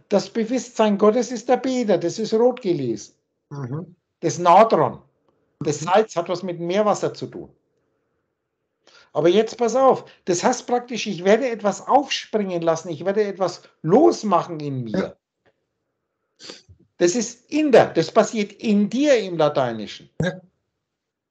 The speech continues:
Speaker 1: Und in der Esse wissen wir, das lateinische Wort Esse, das muss ich jetzt da reinmachen, weil du das in normalen Wörterbüchern, in den klassischen Wörterbüchern Althebräisch nicht findest, weil das kommt von Esse, Sum, Fui, Futurus,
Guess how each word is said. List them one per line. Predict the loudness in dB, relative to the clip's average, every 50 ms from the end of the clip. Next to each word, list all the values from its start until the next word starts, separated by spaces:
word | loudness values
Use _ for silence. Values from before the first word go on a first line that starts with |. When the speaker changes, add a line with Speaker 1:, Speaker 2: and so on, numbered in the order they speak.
| _
Speaker 1:
Und | -8 -6 -6 -6 -4 -4
in | -4 0 6
der | 6 6 6 6 4 2
Esse | 4 4 4 2 2
wissen | 2 -4 -4 -4 -4 0
wir, | 0 0
das | 0 0 0 2
lateinische | 4 4 6 6 4 4 2 0 -2 -2 0 2
Wort | 2 0 0 0
Esse, | -2 -2 -2 2 2 2 2 2 -2 -10 _ _ _ _ _ _
das | -8 -6 -6
muss | -6 -6 -6 -8
ich | -6 -4
jetzt | -4 -6 -6 -4 2
da | 4 4 4
reinmachen, | 6 4 2 2 4 4 2 2 2 -2 -10 -12 -16 _ _ _ _ _ _ _ _ _ _ _ 0
weil | 2 2 2
du | 2 -2 -12
das | -14 -10 -6
in | -4
normalen | -2 2 4 2 2 2 0
Wörterbüchern, | -4 -2 -4 -4 -6 -8 -8 -8 -6 -8 -8 -10
in | -12 -10 -10
den | -10 -8 -4
klassischen | -4 -4 -4 -4 -6 -10 -8 -8 -6
Wörterbüchern | -4 -2 -2 -4 -4 -6 -6 -6 -6 -6
Althebräisch | -6 -8 -8 -6 -6 -8 -8 -6 -8 -8 -8 -10
nicht | -12 -14 -14 -12
findest, | -10 -8 -6 -6 -6 -6 -4 -4
weil | -2 -2
das | -2 -4 -8 -8
kommt | -8 -8 -8 -6
von | -6 -8 -8
Esse, | -8 -8 -8 -8 -6 -4 -6
Sum, | -6 -4 0 0 2 2 0 -4 -12 -20 _ _
Fui, | -10 -2 0 2 2 2 0 -2
Futurus, | -4 -4 -4 -4 -2 0 0 0 0 0 -2 -4 -6 -8